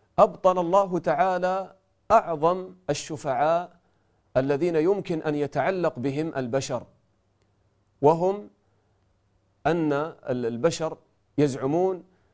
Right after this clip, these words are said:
والعياذ بالله أن لله ولداً وهو مقرب عند الله ويشفع لهم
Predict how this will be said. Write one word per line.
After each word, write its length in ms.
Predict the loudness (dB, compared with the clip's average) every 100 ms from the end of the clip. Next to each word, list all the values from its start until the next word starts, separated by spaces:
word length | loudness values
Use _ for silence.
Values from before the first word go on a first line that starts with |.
| _
والعياذ 420 | 0 0 0 0 0
بالله 440 | -2 0 0 0
أن 480 | 0 0 0 0 -4
لله 600 | -2 -4 0 0 0 0
ولداً 540 | 0 0 0 -2 -4 -12 _ _ _ 4
وهو 500 | 4 4 4 4 0
مقرب 600 | -2 2 2 2 2 2
عند 320 | 0 -2 0
الله 560 | 0 2 2 2 -4 -10 _ _ _
ويشفع 560 | 2 2 2 -4 -4 0
لهم 460 | 0 0 -2 -4